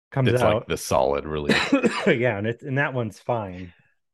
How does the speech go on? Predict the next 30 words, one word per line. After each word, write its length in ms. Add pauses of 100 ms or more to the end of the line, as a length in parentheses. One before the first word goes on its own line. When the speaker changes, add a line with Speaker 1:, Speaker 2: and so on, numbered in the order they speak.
(640)
Speaker 2:
I 160
Speaker 1:
Yeah. 40
Speaker 2:
haven't 300
had 140
any 240
issues, 460
but 160
I 60
will 680
say, 580
since 240
you 80
brought 200
it 80
up, 320 (540)
um, 580
<clears throat> 520
the, 260
uh, 320 (1200)
I 100
have 180
the 60
iPhone 520
twelve, 420
the 100
regular 340
twelve. 360
That's 180
my 100
last 360